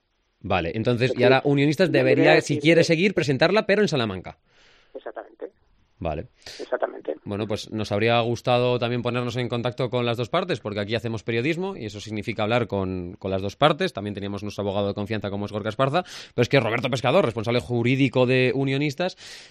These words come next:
Speaker 1: no ha querido atender a Deportes Cope Salamanca. De hecho, no hemos obtenido respuesta,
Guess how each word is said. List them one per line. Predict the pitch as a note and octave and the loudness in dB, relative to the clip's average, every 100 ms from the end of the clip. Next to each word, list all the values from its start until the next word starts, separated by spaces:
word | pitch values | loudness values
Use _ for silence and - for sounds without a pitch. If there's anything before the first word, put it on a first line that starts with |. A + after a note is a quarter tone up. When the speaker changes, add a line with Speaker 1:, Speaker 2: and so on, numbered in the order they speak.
| - | -4
Speaker 1:
no | A2 B2 | 2 2
ha | |
querido | B2 B2 D#3 | 4 4 4
atender | A2+ A2+ A2+ | 4 2 2
a | |
Deportes | A2+ G#2+ A2+ A2 | 2 0 -2 0
Cope | A2 | 0
Salamanca. | A2 B2 F3+ B2 | 0 2 2 2
De | A2+ | 0
hecho, | - | 0
no | G#2+ | -2
hemos | G#2+ | -2
obtenido | G#2+ - G#2 G#2 G2 G2 | -2 -2 0 2 0 0
respuesta, | G2+ - B2 - | -2 -2 -2 -2